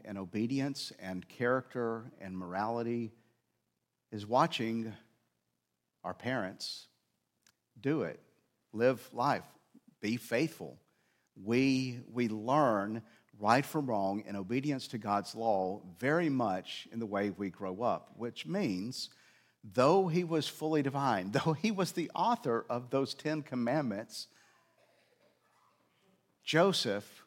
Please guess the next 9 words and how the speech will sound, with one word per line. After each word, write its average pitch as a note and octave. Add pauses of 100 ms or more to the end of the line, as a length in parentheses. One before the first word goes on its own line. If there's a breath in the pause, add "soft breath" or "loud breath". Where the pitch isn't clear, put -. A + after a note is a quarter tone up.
modeled G#2+
and A2+
showed D3
him F#2 (240)
what B2
it B2+
was G#2 (180)
to A2
be G2